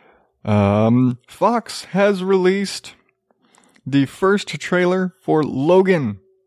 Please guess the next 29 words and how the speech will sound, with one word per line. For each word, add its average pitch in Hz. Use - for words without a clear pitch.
And 123
if 117
you 135
don't 131
follow 135
movie 135
and 131
nerd 131
news 131
and 127
comic 131
books 131
and 127
stuff, 123
Logan 143
is 123
the 127
n-, 127
official 131
title 147
for 147
the 170
third 156
and, 135
uh, 117
theoretically 139
last 170
Wolverine 165
movie. 123